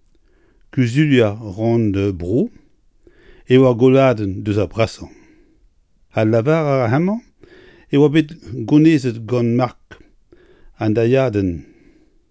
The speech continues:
un tammig penn foll, d'ober an ti bras, e digordenn resti div vras. Dont a rae da L'Autre Rive, bep seurt tud,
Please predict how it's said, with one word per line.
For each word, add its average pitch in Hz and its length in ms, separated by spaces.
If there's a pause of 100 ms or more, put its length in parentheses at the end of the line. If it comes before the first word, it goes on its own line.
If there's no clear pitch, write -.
(120)
un 98 100
tammig 110 380 (180)
penn 101 220
foll, 131 480 (640)
d'ober 120 340
an 113 80
ti 110 220
bras, 107 640 (800)
e 107 80
digordenn 113 560
resti 110 380
div 110 180 (240)
vras. 95 640 (1040)
Dont 143 300
a 143 100
rae 113 400
da 98 220
L'Autre 117 340
Rive, 120 480 (460)
bep 127 240
seurt - 260
tud, 101 220